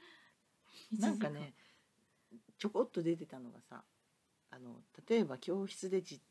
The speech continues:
Speaker 2: と座って、その集中っていうことで言うとね、
Speaker 1: うん。
Speaker 2: なんかずっとす-、座ってられる子と、
Speaker 1: うん。
Speaker 2: 座ってられない子みたいな。
Speaker 1: うん。
Speaker 2: まあ、さっ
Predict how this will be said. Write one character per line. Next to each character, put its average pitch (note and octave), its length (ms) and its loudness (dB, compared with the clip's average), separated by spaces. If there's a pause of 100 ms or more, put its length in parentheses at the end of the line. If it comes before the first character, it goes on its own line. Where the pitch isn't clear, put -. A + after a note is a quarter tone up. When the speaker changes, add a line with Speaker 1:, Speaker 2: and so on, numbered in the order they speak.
Speaker 2:
と F3+ 80 -2
座 E3+ 200 -6
っ E3 40 -6
て、 D#3 120 -14
そ C#3+ 100 -12
の C#3+ 60 -12
集 G#3+ 260 4
中 G3+ 200 2
っ - 20 4
て F#3+ 160 2
い - 20 8
う F#3 60 4
こ F3+ 100 -4
と D3+ 100 -2
で B2 100 -6
言 B2 100 -6
う - 20 -10
と - 100 -20
ね、 C#3+ 240 -10
Speaker 1:
う G#3 40 -4
ん。 F#3 280 -6 (440)
Speaker 2:
な D3+ 60 -18
ん - 20 -18
か C#3 100 -6
ず C3+ 240 -14
っ - 60 -20
と F#3 100 -2
す-、 - 320 -10 (720)
座 D#3+ 180 0
っ D#3 80 -2 (260)
て D#3+ 120 0
ら D#3 140 0
れ D3+ 180 4
る D3+ 180 -4 (520)
子 D3 120 -10
と、 D3 440 2
Speaker 1:
う G#3+ 40 -4
ん。 F3 240 -8 (300)
Speaker 2:
座 D#3+ 120 2
っ D#3 40 0
て C#3+ 220 -4
ら C#3 120 -2
れ C#3+ 120 -6
な C#3 100 -10
い C3 80 -12
子 C3 140 -14
み B2+ 120 -12
た A#2 120 -12
い A2+ 60 -6
な。 A#2 100 -6
Speaker 1:
う - 20 -8
ん。 F#3 260 -8 (380)
Speaker 2:
ま D#3 120 -6
あ、 - 20 -8
さ G3+ 120 0
っ - 40 0